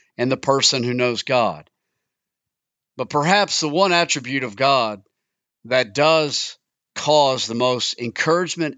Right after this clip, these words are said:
and comfort for the believer is the sovereignty of God. Why is that?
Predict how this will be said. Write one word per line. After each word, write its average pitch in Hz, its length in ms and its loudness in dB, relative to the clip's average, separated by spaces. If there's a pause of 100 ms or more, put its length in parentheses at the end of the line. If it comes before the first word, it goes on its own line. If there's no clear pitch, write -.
and 185 360 0
comfort 160 560 -2 (420)
for 190 540 0
the 160 140 0
believer 143 680 -4 (880)
is 143 380 2
the 117 160 -6
sovereignty 117 720 -2
of 98 100 -14
God. 90 380 -12 (920)
Why 151 280 2
is 147 260 -2
that? 80 260 -14